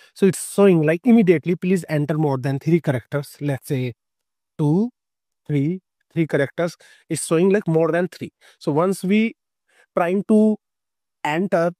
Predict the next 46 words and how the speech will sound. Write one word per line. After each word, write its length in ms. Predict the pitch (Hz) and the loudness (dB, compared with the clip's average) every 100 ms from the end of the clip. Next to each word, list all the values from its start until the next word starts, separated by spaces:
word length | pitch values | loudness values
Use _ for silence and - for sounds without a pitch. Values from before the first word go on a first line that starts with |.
| 160 | -4
like, 220 | 156 160 | -2 0
more 220 | 160 165 | 0 0
than, 280 | 160 165 170 - _ _ | 2 0 0 -6 _ _
like, 260 | 151 156 160 | -2 -2 0
uh, 240 | 147 143 - | 0 -2 0
three 120 | 185 | 0
characters, 520 | 185 160 - 175 180 - _ _ _ - | 2 0 -2 -4 -4 -8 _ _ _ -6
uh, 260 | 139 135 | -2 -2
this 260 | 120 170 - 165 - | -2 -2 -2 -6 -6
error 400 | 170 160 156 170 | -2 2 2 4
message 320 | 151 165 147 | 2 -2 -6
is 140 | 135 - | -8 -8
removed 360 | 131 127 151 147 135 | -6 -4 -6 -10 -8
by 200 | 131 117 | -8 -8
default. 320 | - 131 131 _ | -10 -12 -12 _
So 140 | 139 | -10
now, 140 | 123 123 | -6 -6
now 200 | 135 131 | -6 -8
you 80 | |
can 220 | 135 151 147 | 0 0 2
see 200 | 247 233 - - _ | 0 -2 -6 -20 _
four 160 | 160 165 | 0 0
characters. 540 | 147 151 - 220 - _ _ | -2 -4 -4 -6 -6 _ _
If 140 | 151 | -2
you 140 | 180 180 | 2 4
remove 320 | 170 214 208 | 6 4 2
something, 360 | 214 208 277 269 _ | -2 -2 -4 -6 _
immediately 460 | 156 147 151 143 | -2 0 0 0
you 80 | 151 | 0
can 180 | 147 139 | 0 -2
see 160 | - 143 | -2 -2
the, 140 | 147 - | -2 -2
"Please 260 | 190 196 | 0 0
enter 260 | 180 156 151 | 0 0 0
more 220 | 151 139 | -2 -2
than 180 | 139 135 | -2 -4
three 200 | 139 143 | -4 -6
characters," 480 | 139 123 - 123 113 | -4 -8 -8 -10 -6
or 100 | 131 | -6
something 340 | 135 113 120 | -6 -8 -8
like 160 | 110 101 | -12 -8
that, 180 | 147 110 _ _ _ | -8 -8 _ _ _
right? 240 | 202 202 - _ - - | -4 -4 -8 _ -20 -4
So 340 | 160 156 156 | 0 2 2
this 300 | 135 165 - | 0 -2 0
is 120 | 196 | -2